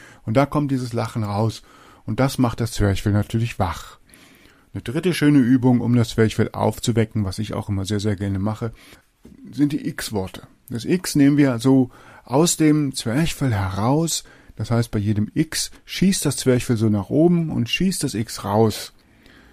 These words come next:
X-Worte können sein Fuchs, Dachs, Hax, Zex. Ihr könnt auch was erfinden. Nox, Bex, Dix, Lox, Sox. Jedes Mal geht beim X mein Bauch nach innen und schießt damit den Buchstaben nach draußen. Das ist eine Aufwärmübung für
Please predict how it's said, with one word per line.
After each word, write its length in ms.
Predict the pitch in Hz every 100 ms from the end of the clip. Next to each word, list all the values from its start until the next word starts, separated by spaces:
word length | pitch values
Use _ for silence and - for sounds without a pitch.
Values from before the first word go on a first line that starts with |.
| _
X-Worte 560 | 135 131 - 120 120 117
können 260 | - 123 127
sein 280 | 113 113
Fuchs, 440 | 110 147 - - -
Dachs, 540 | 127 - - - - _ _
Hax, 460 | - - - - - _ _
Zex. 340 | - 143 -
Ihr 120 | - 117
könnt 200 | 127 123
auch 80 |
was 160 | 113 110
erfinden. 440 | 113 - 151 151
Nox, 420 | 127 208 - - - -
Bex, 400 | 139 - - - -
Dix, 360 | - 151 - - -
Lox, 420 | - 139 - - - _
Sox. 340 | - 160 -
Jedes 300 | 131 147 170
Mal 100 | 143
geht 160 | 131 127
beim 160 | 120 110
X 320 | - - - - _ _ -
mein 160 | 117
Bauch 260 | 110 120 131
nach 200 | 123 107
innen 280 | 98 151 135
und 140 | 117
schießt 420 | - 147 156 - - -
damit 380 | 117 120 123 - -
den 100 | 123
Buchstaben 420 | 110 107 - 107 110
nach 140 | 113
draußen. 540 | 117 98 101 101 101
Das 180 | 101 135
ist 180 | 160 -
eine 200 | 90 127 -
Aufwärmübung 960 | 120 135 135 123 123 - 113 113 107 - _ - _ _ _
für 500 | - - 104 101 95